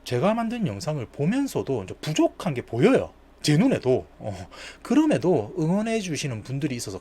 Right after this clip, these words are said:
감사드리고 싶었고요. 저는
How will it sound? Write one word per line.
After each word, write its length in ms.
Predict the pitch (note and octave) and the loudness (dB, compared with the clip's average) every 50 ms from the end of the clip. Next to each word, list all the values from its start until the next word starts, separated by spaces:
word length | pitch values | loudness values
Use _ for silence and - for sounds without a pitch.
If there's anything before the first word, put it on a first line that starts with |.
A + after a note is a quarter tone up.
| - - - | -12 -14 -14
감사드리고 720 | - - G#2 G2+ G#2+ - F#3 G#3+ A3+ - B3+ C4+ B3+ - C#3 | -12 -10 -10 -8 -4 0 0 0 0 0 -2 -4 -2 -2 -4
싶었고요. 760 | - - D4 - C#4 - - - G3+ - A2+ C#3+ A#2 F2 - - - - - - - - - - - - - - | -6 -6 -4 -2 -4 -4 -4 -6 -6 -4 -4 -4 -4 -6 -8 -12 -20 -20 -20 -20 -20 -20 -20 -20 -20 -20 -20 -12
저는 540 | - D3+ F3 A#3 A#3+ G#3+ F#3 F3+ D3 G#2 F2+ | -6 -4 -2 -2 -2 -2 -2 -2 -4 -6 -8